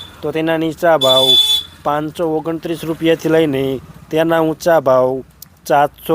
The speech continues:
રૂપિયા. મગફળી તો તેના નીચા ભાવ નવસો ત્રીસ રૂપિયાથી લઈને તેના ઊંચા ભાવ એક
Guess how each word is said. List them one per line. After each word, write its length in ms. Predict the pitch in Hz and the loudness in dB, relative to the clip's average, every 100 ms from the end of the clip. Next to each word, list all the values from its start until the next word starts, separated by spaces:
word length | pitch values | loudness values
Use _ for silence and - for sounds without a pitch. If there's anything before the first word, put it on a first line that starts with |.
| 160 | -2
રૂપિયા. 600 | 156 160 139 127 135 131 - _ - - - 135 | -4 -2 0 2 0 -4 -16 _ -20 -20 -18 -4
મગફળી 840 | 135 147 - - 160 156 131 127 117 - - | -2 -2 -2 0 0 2 -2 -4 -8 -14 -8
તો 80 | 156 160 | -6 -2
તેના 260 | 165 160 | 0 0
નીચા 360 | 160 151 170 156 | -2 0 2 2
ભાવ 220 | 131 131 131 135 - - - 151 | 2 2 0 -6 -16 -20 -14 -4
નવસો 380 | 143 151 139 175 165 | 0 0 0 -2 -2
ત્રીસ 220 | 160 160 156 | -2 -4 -2
રૂપિયાથી 460 | 160 170 165 170 165 | -2 0 0 0 0
લઈને 300 | 165 139 131 135 - - - | 2 0 -4 -6 -10 -20 -10
તેના 320 | - 160 165 165 | -4 0 0 0
ઊંચા 360 | 160 - 170 156 | -2 -2 0 2
ભાવ 220 | 131 131 131 127 _ - _ - | 2 2 0 -6 _ -20 _ -4
એક 120 | 156 | -4